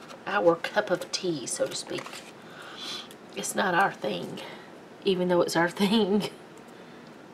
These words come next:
It's not what we prefer. And they did a survey a little while back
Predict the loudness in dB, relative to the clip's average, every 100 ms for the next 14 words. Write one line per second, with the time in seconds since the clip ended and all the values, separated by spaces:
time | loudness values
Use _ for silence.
0 | -20 -20 -16 -6 2 2 4 2 2 -2
1 | 0 2 2 -2 -10 -20 -20 -20 -20 -20
2 | -20 -20 -20 -20 -20 -20 -20 -20 -20 -16
3 | 0 2 2 0 -4 -10 -16 0 2 4
4 | 4 4 6 6 6 6 4 2 4 6
5 | 8 6 8 8 8 6 2